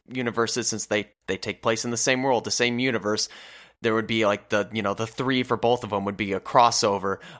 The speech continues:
I'm wanting a crossover between Lonesome Dreams and Strange Trails. I want some character leak over to happen.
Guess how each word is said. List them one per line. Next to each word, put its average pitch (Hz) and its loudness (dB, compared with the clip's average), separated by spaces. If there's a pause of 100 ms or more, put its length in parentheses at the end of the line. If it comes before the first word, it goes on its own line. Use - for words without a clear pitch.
I'm 117 4
wanting 98 -4
a 104 -8
crossover 107 2
between 101 -6
Lonesome 104 -2
Dreams 101 -4
and 95 -6
Strange 98 -2
Trails. 95 0
I 104 2
want 110 0
some 107 -4
character 110 2
leak 104 -4
over 101 2
to 95 -2
happen. 95 0